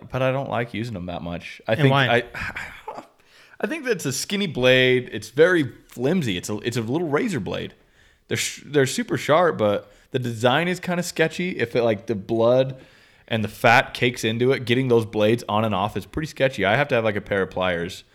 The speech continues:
Speaker 1: to feel
Speaker 2: Mm.
Speaker 1: safe.
Speaker 2: Yeah.
Speaker 1: Because with the little hook thing that they have on there, I feel like I'm gonna cut my hand off. Um, but I just,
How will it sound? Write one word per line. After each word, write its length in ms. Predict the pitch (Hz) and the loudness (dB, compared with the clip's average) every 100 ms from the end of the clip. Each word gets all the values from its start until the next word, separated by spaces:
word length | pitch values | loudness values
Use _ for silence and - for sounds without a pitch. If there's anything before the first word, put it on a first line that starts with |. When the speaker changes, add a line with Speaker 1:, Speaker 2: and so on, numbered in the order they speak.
| _ 190 | _ -4
Speaker 1:
to 200 | 147 143 | 0 4
feel 140 | 139 117 | 4 4
Speaker 2:
Mm. 40 | |
Speaker 1:
safe. 500 | 113 113 - 185 - _ - | 2 2 2 0 -6 _ -12
Speaker 2:
Yeah. 200 | 131 120 113 - | -6 -6 -4 -2
Speaker 1:
Because 640 | 117 117 107 95 - - _ _ _ - | 4 4 4 2 -6 -12 _ _ _ -16
with 260 | - 127 123 | -2 0 2
the 80 | 117 | 0
little 400 | 107 120 127 104 | 0 2 2 2
hook 280 | - 131 - | 2 2 0
thing 220 | - 101 | -6 -4
that 120 | 98 | -4
they 120 | 92 | -4
have 260 | 90 107 104 | 0 2 2
on 140 | 92 | 0
there, 120 | 90 92 | -2 -4
I 40 | |
feel 140 | - 104 | -2 -4
like 100 | 95 | -4
I'm 80 | |
gonna 140 | 98 90 | -8 -8
cut 240 | - - | -6 -6
my 100 | 92 | -6
hand 300 | 92 98 98 | -6 -4 -4
off. 320 | 87 85 - _ _ _ _ _ _ _ - | -4 -6 -8 _ _ _ _ _ _ _ -10
Um, 600 | 95 95 92 90 85 82 _ _ _ _ _ _ _ _ - - - - - | -4 -2 -2 -4 -6 -10 _ _ _ _ _ _ _ _ -20 -20 -20 -20 0
but 360 | - 185 175 - - - | 8 8 8 -2 -8 -2
I 100 | - | 0
just, 260 | 214 214 | 0 -2